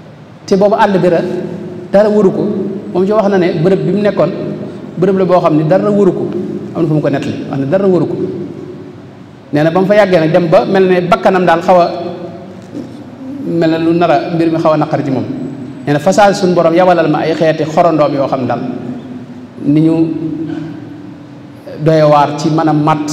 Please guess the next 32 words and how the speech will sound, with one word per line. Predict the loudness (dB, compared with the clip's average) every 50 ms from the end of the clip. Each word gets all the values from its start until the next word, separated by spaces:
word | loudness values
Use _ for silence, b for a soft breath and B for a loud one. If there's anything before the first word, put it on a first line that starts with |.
| -6 -8 -8 -10 -12 -12 -10
sam | -4 0 0 0 0 0
ko | 0 0
nag, | 0 0 0
nee | 0 0 0
ko | -2
def. | -2 -2 -2 -2
Te | 0
sëñ | 2 2 4 4
moom | 4 2 2 0 -2 -2 -2
bu | 0 2
ko | 2 4
dara | 4 4 4
dee | 4 2 2
mat | 2 0 0 0
fi | 0 0
du | 2 0
ko | 0 0
faxas. | 0 -2 -4 -6 -6 -8 -10 -10 -12 -12 -14 -14 -16 -16 -18 -18 -20 -20 -20 -20 -20 -20 -20 -20 -20 -20 -20 -20 -20 -20 -20 -20 -20 -20 -20 -20 -20 -20 -20 -20 -20 -20 -20 -10 -6
Wax | -4 0 2 2
ne | 2 2 0 0 -4 -4 -6 -6 -6 -8 -8 -10 -10 -10 -10 -12 -12 -12 -10 -4 0
néegam | 2 2 4 4 4 4 4 4 4
yooyu | 2 2 2 2
nga | 2 2
xam | 2 0 0
ne | 2
daa | 2 2
am | 2 0 -2 -2 -2
li | 0 2
ñuy | 2 2
wax | 2 0
ay | -2 0
fel, | 0 0 0